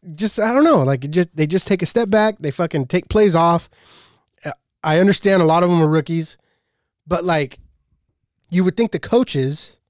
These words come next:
would do a little bit better to, a little bit better of a job to coach these kids and, and, like,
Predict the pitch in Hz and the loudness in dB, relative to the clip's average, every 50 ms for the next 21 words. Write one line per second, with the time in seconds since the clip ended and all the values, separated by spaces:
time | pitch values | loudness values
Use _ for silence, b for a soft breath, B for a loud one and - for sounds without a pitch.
0 | _ _ _ _ _ _ _ _ _ _ _ _ _ - 151 143 156 185 180 175 | _ _ _ _ _ _ _ _ _ _ _ _ _ -6 -2 0 4 4 4 6
1 | 170 170 170 160 151 156 143 147 170 165 156 147 139 127 - - 165 151 139 135 | 6 4 4 2 2 -2 0 0 0 2 2 0 -2 -2 -6 -4 -2 -2 0 0
2 | 131 127 127 - - 147 143 143 165 180 165 156 147 143 165 165 165 151 135 131 | -2 -4 -6 -8 -6 -6 -4 0 0 0 0 0 0 0 2 2 4 2 2 0
3 | 120 151 165 165 165 151 - - 156 143 135 127 120 113 b b b b b b | -2 0 2 2 0 0 -2 -6 -4 -4 -4 -4 -6 -8 b b b b b b
4 | b b b b b b b - 190 214 214 - 196 175 - - - 160 160 160 | b b b b b b b 0 0 0 2 0 -2 -4 -2 0 0 0 0 0
5 | 151 151 135 131 107 147 147 143 131 131 123 117 - _ _ _ _ _ _ 151 | 0 -2 -4 -4 -2 -2 0 0 0 -2 -4 -6 -10 _ _ _ _ _ _ -8
6 | 139 123 107 | -8 -8 -10